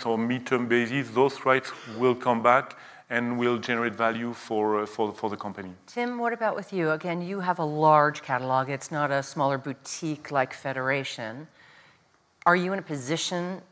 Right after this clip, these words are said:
Speaker 2: uh, is your company in a position to go back to each of the rights owners and discuss deal making?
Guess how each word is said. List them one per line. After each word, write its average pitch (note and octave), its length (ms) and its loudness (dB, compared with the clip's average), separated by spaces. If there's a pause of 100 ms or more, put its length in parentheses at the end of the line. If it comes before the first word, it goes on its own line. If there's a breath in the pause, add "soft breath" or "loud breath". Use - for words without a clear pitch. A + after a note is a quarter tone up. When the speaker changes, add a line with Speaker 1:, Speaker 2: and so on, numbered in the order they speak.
Speaker 2:
uh, D#3+ 160 6
is D3+ 200 0
your D3+ 100 6
company E3+ 340 -2
in D3+ 80 -2
a C#3+ 40 -12
position D3+ 400 -4
to D3 60 -8
go D3 140 -4
back D3 340 4
to - 120 -6
each E3+ 180 -2
of D#3 80 -4
the D3 200 -2
rights C#3+ 480 2
owners D#3 400 -2
and D3 120 -4
discuss D3 600 -2
deal D#3+ 220 -4
making? D#3+ 300 -6